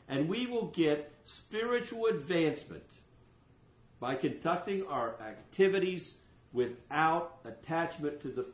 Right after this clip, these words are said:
fruit and conducting them in consciousness of the Supreme. That's the perfection of life. I'll stop there. Any questions? Comments?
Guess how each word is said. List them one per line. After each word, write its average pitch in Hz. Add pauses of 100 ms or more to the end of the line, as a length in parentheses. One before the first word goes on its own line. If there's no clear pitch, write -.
fruit 226 (540)
and 127
conducting 139
them 143 (220)
in 107
consciousness 120
of 110
the 107
Supreme. 95 (1400)
That's 143
the 135
perfection -
of 95
life. 98 (500)
I'll 110
stop 131
there. 143 (1040)
Any 110
questions? 156 (1400)
Comments? 120